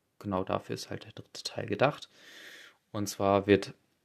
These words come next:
erstmal dieser Setup-Teil, der wird einmal am Anfang der Vorschleife aufgerufen. Dann f-, folgt halt immer, wenn die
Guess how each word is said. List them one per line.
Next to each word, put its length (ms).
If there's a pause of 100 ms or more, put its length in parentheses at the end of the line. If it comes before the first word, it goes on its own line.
(400)
erstmal 440
dieser 340
Setup-Teil, 640
der 120
wird 200
einmal 240
am 100
Anfang 360
der 100
Vorschleife 560
aufgerufen. 640 (880)
Dann 420
f-, 520 (720)
folgt 440
halt 240 (140)
immer, 460 (1000)
wenn 520
die 460